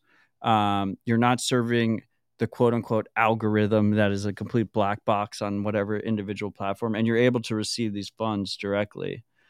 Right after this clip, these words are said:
Um, that Bitcoin element is incredibly powerful. And I actually think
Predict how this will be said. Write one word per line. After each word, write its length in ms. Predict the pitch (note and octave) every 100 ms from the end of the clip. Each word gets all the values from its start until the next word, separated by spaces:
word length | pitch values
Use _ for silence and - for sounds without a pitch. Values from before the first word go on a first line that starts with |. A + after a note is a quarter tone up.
| _ _
Um, 300 | A#2 A2 G#2+
that 260 | A2 D3+ B2+
Bitcoin 400 | E3 F3 F3+ C#3
element 560 | B2 A#2 A2 G#2 - - _ _ _ _ _ _ _ _ _ _ _ _
is 160 | B2+ A#2+
incredibly 640 | A2 - C#3+ C#3 B2+ A2+
powerful. 840 | - C3+ C#3 A#2+ - - - - _ _ _ _
And 100 | B2+
I 120 | B2
actually 480 | C3+ E3 F#3+ E3 C3
think 540 | - C3+ A#2+ A2 -